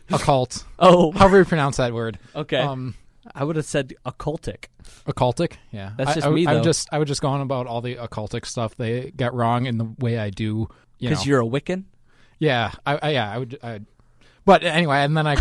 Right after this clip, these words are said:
Speaker 1: was like, "Well, I don't actually, I don't actually know my, my tarot cards or anything, so I guess that wouldn't be very funny." So I have, like,
Speaker 2: Let's start simple with the mistakes that are made in every single film.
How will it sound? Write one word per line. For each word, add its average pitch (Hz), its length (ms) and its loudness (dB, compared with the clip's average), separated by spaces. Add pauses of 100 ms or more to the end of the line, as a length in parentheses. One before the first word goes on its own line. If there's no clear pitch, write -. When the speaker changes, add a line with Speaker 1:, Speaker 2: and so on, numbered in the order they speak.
Speaker 1:
was 147 160 4
like, 143 200 2
"Well, 202 200 8
I 185 120 8
don't 202 140 6
actually, 170 580 0 (120)
I 147 40 -2
don't 165 120 -2
actually 165 320 2
know 139 200 4
my, 139 320 0 (540)
my 135 100 -4
tarot 113 300 0
cards 110 400 -8
or 117 80 -6
anything, 110 400 -4
so 110 140 -6
I 104 140 -6
guess 104 360 -8
that 117 260 -2 (320)
wouldn't 127 220 -4
be 117 80 -4
very 110 200 -2
funny." 110 400 -6 (140)
So 151 640 2
I 143 120 0
have, 139 160 2
like, 127 420 -2 (120)
Speaker 2:
Let's - 160 -16
start 190 280 -2
simple 123 500 0 (880)
with 143 160 2
the 143 100 -2
mistakes 139 440 -2
that 139 100 -2
are 127 80 0
made 127 240 0
in 123 140 -4
every 131 240 -2
single 127 340 -4
film. 120 400 -4